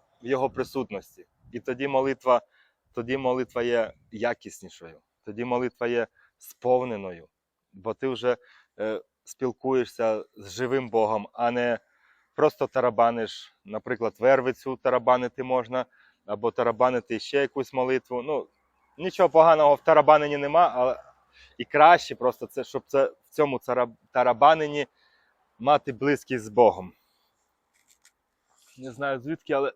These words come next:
дощ маленький почав накрапати. <laughs> Знову, знову. Ми не в Лондоні.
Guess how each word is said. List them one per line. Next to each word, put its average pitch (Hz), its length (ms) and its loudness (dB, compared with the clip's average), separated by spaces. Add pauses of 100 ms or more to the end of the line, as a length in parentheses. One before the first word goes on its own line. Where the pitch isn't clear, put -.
(100)
дощ 120 440 -8 (200)
маленький 104 440 -10
почав 104 340 -8
накрапати. 107 720 -2 (220)
<laughs> - 240 -20
Знову, 131 800 0 (580)
знову. 120 580 -2 (480)
Ми 135 120 -2
не 165 120 -2
в 160 60 -4
Лондоні. 147 680 4